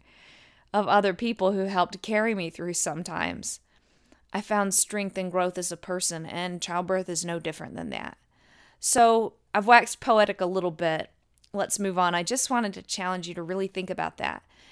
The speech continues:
And as you think about that, you can still say, "You know what, Kristen, I think this is gonna suck, <laughs> and I'm not really looking forward to it." That's okay. But I do wanna challenge you to say to yourself, "This is an experience that's going to be profound. It's going to change my life."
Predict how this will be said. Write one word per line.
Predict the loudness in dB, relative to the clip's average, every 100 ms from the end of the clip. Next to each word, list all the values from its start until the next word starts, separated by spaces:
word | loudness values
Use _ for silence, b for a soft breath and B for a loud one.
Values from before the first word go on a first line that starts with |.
| B
And | 0 2
as | 2
you | 0
think | -2 -6
about | -4 -4
that, | -2 -2 -2
you | -6
can | -4 -6
still | -6 -4 -2
say, | 0 0 -2
"You | -2
know | -6
what, | -8
Kristen, | -8 -6 -4
I | -4
think | -4 -8
this | -8
is | -6
gonna | -6 -4
suck, | -2 -2 -4 -4
<laughs> |
and | -4
I'm | 0
not | 2 2
really | 0 0
looking | -2 -4 -4
forward | -2 -2 -2 -2
to | -6
it." | -6 -8 B B 2
That's | 2 4
okay. | 2 2 0 0 B B B B B _
But | 4 8
I | 8
do | 6 0
wanna | 2 2 2
challenge | 0 2 2 2 -2
you | -4
to | -4 -4 -2
say | -2 2 2 0
to | -2
yourself, | -4 -2 2 2 2 -2 -20 -18
"This | -2 0 0
is | 0
an | -2
experience | -4 -6 -6 -4 -2 -2 -4 -6 -10 -10 b b -10
that's | -6
going | 2 4 4
to |
be | -2 -4
profound. | -6 -4 2 2 2
It's | -2 -4
going | -2 -4
to | -4
change | -6 -6 -6
my | -6
life." | -4 -4 -6 -10